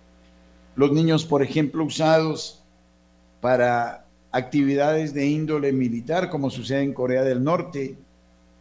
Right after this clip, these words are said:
eh, o en los grupos armados,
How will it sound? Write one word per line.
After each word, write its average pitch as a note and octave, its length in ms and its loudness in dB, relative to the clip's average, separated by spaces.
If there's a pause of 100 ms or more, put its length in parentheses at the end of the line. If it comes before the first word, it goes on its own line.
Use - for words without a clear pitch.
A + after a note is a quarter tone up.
(1300)
eh, A#2+ 260 0
o C#3 480 2 (540)
en B2+ 160 -2
los A#2 160 -4
grupos C#3 640 -4 (200)
armados, C#3+ 840 0